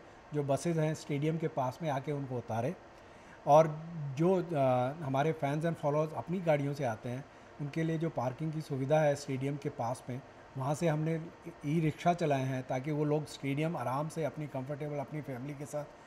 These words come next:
आके आएँ। और उसके बाद में जितना भी स्टेडियम के अंदर उन, आ, हमने अपने फैंस के लिए प्राविधान किया है कि ताकि उनकी entry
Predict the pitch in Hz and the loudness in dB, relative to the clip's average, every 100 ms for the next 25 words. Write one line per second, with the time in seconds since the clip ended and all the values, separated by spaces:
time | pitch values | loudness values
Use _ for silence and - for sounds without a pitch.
0 | - - 127 123 151 131 147 - - - | -16 -4 -2 2 2 2 0 -6 -18 -18
1 | - 151 151 - 165 139 165 180 170 160 | 0 2 2 0 2 4 4 2 -2 -4
2 | 165 185 180 - 151 160 165 165 156 160 | -4 -4 -4 -4 -2 -2 -2 -2 0 -2
3 | 156 156 135 127 127 - - 131 151 147 | -2 -2 0 0 -4 -14 -4 0 0 0
4 | 156 135 131 147 - 156 156 156 - - | -4 -4 -4 -4 -4 -2 0 -2 -6 -20
5 | - - - 123 135 143 156 151 160 156 | -20 -14 -4 -4 0 2 0 0 0 0
6 | 160 151 135 170 160 147 151 165 - 127 | -2 -4 -4 -4 -4 -4 -6 -8 -6 -6
7 | 123 - 156 175 | -6 -4 -4 -4